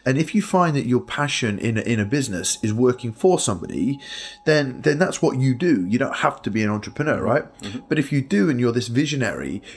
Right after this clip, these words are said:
Speaker 1: you gotta find something that you can lock onto.
Speaker 2: Yeah.
Speaker 1: And when you lock onto it, the thing is with growing a business is you need to market your business. If you don't have a niche, you're talking to many, not few. And it's that, that, that specific audience that's ultimately people are gonna lock onto. You're gonna build a tribe from it,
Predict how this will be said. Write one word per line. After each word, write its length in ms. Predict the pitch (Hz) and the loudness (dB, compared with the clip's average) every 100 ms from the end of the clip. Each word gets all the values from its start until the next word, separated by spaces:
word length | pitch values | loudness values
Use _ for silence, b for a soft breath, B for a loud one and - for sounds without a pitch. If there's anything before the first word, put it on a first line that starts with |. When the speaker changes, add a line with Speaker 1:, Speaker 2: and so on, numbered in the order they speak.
| - | -4
Speaker 1:
you 140 | 123 | 0
gotta 180 | 156 175 | 2 2
find 460 | - 147 135 127 - | 2 0 0 -2 -2
something 560 | - 160 160 165 151 | 0 0 0 0 0
that 100 | 139 | 0
you 140 | 131 123 | 0 0
can 200 | 123 123 | 0 -2
lock 200 | 117 123 | 0 0
onto. 360 | 113 104 - - - _ | -2 -2 -6 -8 -20 _
Speaker 2:
Yeah. 120 | 110 B B B | -18 B B B
Speaker 1:
And 340 | 131 131 123 123 | 0 2 4 4
when 120 | 160 | 4
you 100 | 185 | 4
lock 240 | 160 151 | 4 4
onto 320 | 160 156 - 101 | 2 0 2 2
it, 100 | 95 | 2
the 100 | 117 | 0
thing 220 | 175 180 | 2 0
is 120 | 165 | 0
with 140 | 123 104 | -2 2
growing 340 | 135 170 147 | 4 4 2
a 20 | |
business 460 | 110 98 98 104 - | 2 0 2 0 0
is 140 | 110 | 0
you 120 | 117 | 0
need 140 | 127 110 | 0 2
to 60 | |
market 420 | 107 127 147 - 117 | 2 4 2 0 0
your 140 | 101 | 0
business. 420 | 101 92 - - B B B | 0 -2 -4 -6 B B B
If 160 | 135 | 0
you 80 | 196 | 2
don't 180 | 175 151 | 2 2
have 120 | 143 | 2
a 60 | 120 | 0
niche, 480 | 123 147 92 - 123 | 0 0 0 0 0
you're 80 | |
talking 340 | 113 131 - 117 | 2 0 0 0
to 100 | 117 | 0
many, 380 | 120 143 131 104 | 2 2 2 0
not 260 | 104 - | 0 -4
few. 460 | - - 139 113 73 - - _ B B B | -10 -6 0 0 0 -10 -20 _ B B B
And 120 | 127 | 0
it's 120 | 127 - | 0 2
that, 260 | 147 - | 2 4
that, 200 | 131 127 | 2 4
that 200 | 123 - | 2 2
specific 480 | - 127 - - - | 2 0 0 0 0
audience 380 | 160 131 107 - | 2 2 0 -2
that's 140 | - | 0
ultimately 400 | 127 127 120 110 | 2 0 -2 -4
people 300 | - 156 156 | 0 0 0
are 40 | 156 | 0
gonna 180 | 135 | 2
lock 240 | 120 113 - | 4 2 0
onto. 300 | 104 95 104 | -2 0 2
You're 180 | 107 127 | 2 2
gonna 120 | 110 | 2
build 200 | 127 110 | 2 2
a 60 | |
tribe 400 | 104 - 139 135 | 0 2 4 4
from 260 | 131 98 85 | 2 0 2
it, 180 | 113 | 0